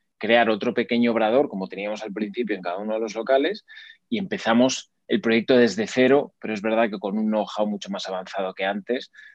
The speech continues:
a nivel, eh, tratar el producto de una manera, a nivel temperaturas, eh, a nivel qué tipo de maquinaria hace falta para conservar esa, esa clave que tú dices, ¿no? Que,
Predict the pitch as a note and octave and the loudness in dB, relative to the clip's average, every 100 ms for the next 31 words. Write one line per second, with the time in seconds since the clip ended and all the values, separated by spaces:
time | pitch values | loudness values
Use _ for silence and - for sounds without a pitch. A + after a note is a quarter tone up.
0 | - F#2+ F#2+ G2 G2+ G#2 F#2+ - F#2+ F2+ | -8 -6 -2 2 2 2 0 -2 -6 -6
1 | F2+ - - G#2+ - A2+ G2 A#2 A#2 A2+ | -10 -12 -12 -8 0 0 4 4 4 4
2 | A2 A2 G#2+ A2+ G#2+ G2+ F#2 G2 G#2+ A2 | 2 0 0 0 -2 -2 -4 -2 0 0
3 | F#2+ G2+ G2+ G2+ G2 F2+ - A2 G#2+ G#2 | -2 -6 -6 -4 -4 -4 -4 -4 0 0
4 | G2+ G2 F#2 E2 G2 F#2 F#2 F#2 G2 G2 | 0 -4 -10 -8 -8 -8 -10 -8 -8 -8
5 | G2+ G2+ A2+ G#2+ G#2 F#2+ G#2+ G#2+ G#2 G#2 | -8 -4 -2 -2 -4 -10 -6 -4 -2 -2
6 | G2 - G2+ - G#2+ G2+ B2 - - - | -6 -6 -10 -4 -4 2 0 0 -10 -20
7 | _ - A#2+ G#2+ A2+ G#2 - G#2 A2+ A#2+ | _ -2 0 0 -2 -4 -4 0 4 2
8 | A#2+ _ - G2+ - G#2 F#2+ E2+ - - | 0 _ -12 -10 -6 -6 -6 -8 -14 -14
9 | G#2+ A2 A#2 A#2 G#2 F#2+ G#2 A2 - - | -8 -4 0 0 0 -4 -4 -4 -6 -6
10 | A#2 A2 G2 F2 F#2+ | -6 -4 -8 -8 -12